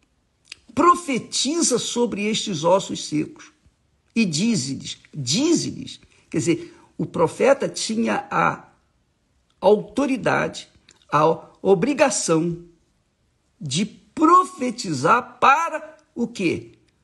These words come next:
Para ossos secos. Mas ossos não têm ouvidos. Osso é osso. <laughs> Quer dizer, se o profeta olhasse pelos olhos do coração,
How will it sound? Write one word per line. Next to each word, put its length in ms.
Para 260
ossos 600
secos. 420
Mas 260
ossos 360
não 120
têm 240
ouvidos. 680
Osso 400
é 40
osso. 560
<laughs> 340
Quer 160
dizer, 500
se 300
o 60
profeta 880
olhasse 760
pelos 520
olhos 300
do 120
coração, 800